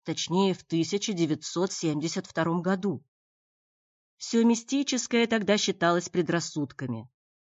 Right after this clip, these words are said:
Анна же к суевериям никогда не была склонна. Но перстень, старинный и красивый, она, конечно, взяла.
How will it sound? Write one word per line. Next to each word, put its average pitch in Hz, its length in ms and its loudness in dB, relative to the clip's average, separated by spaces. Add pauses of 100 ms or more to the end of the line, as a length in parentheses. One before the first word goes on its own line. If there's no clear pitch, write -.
(220)
Анна 240 380 4
же 233 160 -2
к 240 60 -10
суевериям 165 680 4
никогда 214 400 2
не 220 100 4
была 147 220 0
склонна. 131 640 -4 (640)
Но 160 180 0
перстень, 170 640 -2
старинный 175 640 0
и 156 40 -4
красивый, 185 640 -2
она, 156 200 2
конечно, 202 440 -2
взяла. 233 440 -2